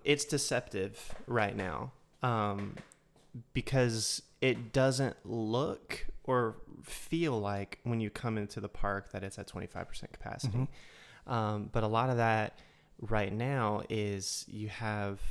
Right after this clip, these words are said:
Speaker 1: the lines are going out into the parks. So, like, they had the social distance markings
Speaker 2: Yeah.
Speaker 1: So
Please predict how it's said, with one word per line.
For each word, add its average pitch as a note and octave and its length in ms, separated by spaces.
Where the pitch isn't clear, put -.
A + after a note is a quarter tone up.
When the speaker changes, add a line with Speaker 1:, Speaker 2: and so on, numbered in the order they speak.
Speaker 1:
the G#2+ 140
lines G2 960
are A2 120
going G#2 320
out G2 180
into G2+ 260
the F#2 80
parks. - 680
So, G#2 520
like, G#2+ 300
they A2+ 220
had G#2+ 240
the G#2+ 200
social B2 320
distance A2 480
markings A2+ 680
Speaker 2:
Yeah. A2+ 180
Speaker 1:
So G#2 500